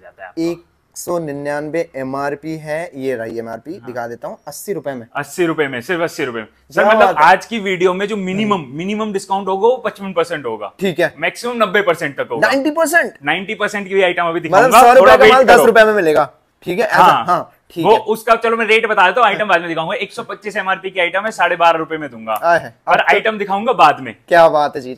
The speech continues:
Speaker 2: ठीक है।
Speaker 1: व्यूअर्स को थोड़ा
Speaker 2: ये
Speaker 1: देर
Speaker 2: देखो।
Speaker 1: रुकना पड़ेगा।
Speaker 2: ठीक है।
Speaker 1: सर, फिर हिमालय के दिखा देते हैं।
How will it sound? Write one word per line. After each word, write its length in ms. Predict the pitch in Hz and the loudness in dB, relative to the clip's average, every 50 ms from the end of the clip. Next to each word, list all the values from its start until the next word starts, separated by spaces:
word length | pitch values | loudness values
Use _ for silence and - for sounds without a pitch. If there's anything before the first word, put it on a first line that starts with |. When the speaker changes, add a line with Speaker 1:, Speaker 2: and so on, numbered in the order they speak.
| _ _ | _ _
Speaker 2:
ठीक 120 | - 165 165 | -4 -4 -2
है। 60 | 156 | 0
Speaker 1:
व्यूअर्स 260 | 175 185 190 185 - | 2 0 0 0 -2
को 100 | - 190 | -8 -6
थोड़ा 200 | - 175 175 - | 0 0 0 0
Speaker 2:
ये 20 | |
Speaker 1:
देर 120 | - 202 208 | 2 -2 -2
Speaker 2:
देखो। 280 | 208 - _ _ 156 | -2 -6 _ _ -14
Speaker 1:
रुकना 220 | 156 - 165 160 135 | -12 -6 0 0 0
पड़ेगा। 320 | 123 117 104 104 98 98 - | 0 -2 -8 -8 -8 -10 -8
Speaker 2:
ठीक 200 | - 175 151 135 | -6 -6 -4 -4
है। 160 | 147 135 _ _ _ _ | -4 -6 _ _ _ _
Speaker 1:
सर, 160 | _ - 180 185 | _ 0 0 2
फिर 160 | 196 220 208 | 2 0 0
हिमालय 480 | 196 156 170 160 160 156 160 180 190 | 0 -4 -2 2 4 4 4 4 0
के 100 | 190 214 | 0 0
दिखा 200 | 185 185 - 135 | -2 0 0 2
देते 200 | 123 123 120 - | 0 0 -2 -6
हैं। 80 | 202 226 | -12 -12